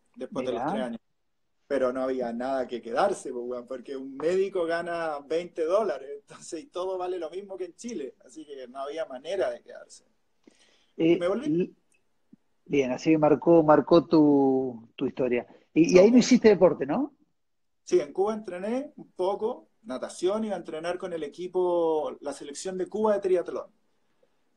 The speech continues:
Speaker 1: Y que no eran gallos muy buenos, pero que sí figuraban a nivel, eh, como concacaf, por esos países. O sea, nadaban todos muchísimo mejor que yo, eran unas máquinas, eran todos ex nadadores.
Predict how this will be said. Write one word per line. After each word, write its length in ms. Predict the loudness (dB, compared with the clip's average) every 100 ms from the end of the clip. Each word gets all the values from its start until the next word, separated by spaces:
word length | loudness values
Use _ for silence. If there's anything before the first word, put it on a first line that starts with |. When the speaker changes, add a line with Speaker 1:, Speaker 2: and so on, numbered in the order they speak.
| -14
Speaker 1:
Y 1200 | -8 -4 -2 -2 -4 -6 -12 -16 -16 -16 -16 -14
que 160 | -8 -2
no 80 | -2
eran 180 | -2
gallos 260 | -2 -2 -2
muy 200 | -2 -4
buenos, 480 | 0 2 4 0 -2
pero 200 | -6 -6
que 120 | -8
sí 220 | -10 -10
figuraban 500 | -8 -2 0 0 -2
a 60 | -4
nivel, 420 | -8 -4 -2 -2
eh, 240 | -2 -4 -8 -12
como 240 | -12 -12
concacaf, 880 | -12 -14 -14 -8 -4 -2 -2 -6 _
por 160 | -14 -12
esos 180 | -14 -12
países. 460 | -8 -8 -8 -16
O 500 | -18 _ _ _ _
sea, 160 | -8 -6
nadaban 360 | -6 -6 -6
todos 280 | -4 -2 -2
muchísimo 540 | -6 -14 -14 -12 -12 -12
mejor 240 | -10 -12
que 140 | -8
yo, 100 | -2
eran 160 | -2 -2
unas 180 | -8 -16
máquinas, 480 | -8 -4 -4 -4 -8
eran 180 | -10 -4
todos 200 | -2 -2
ex 120 | -4
nadadores. 480 | -8 -6 -8 -10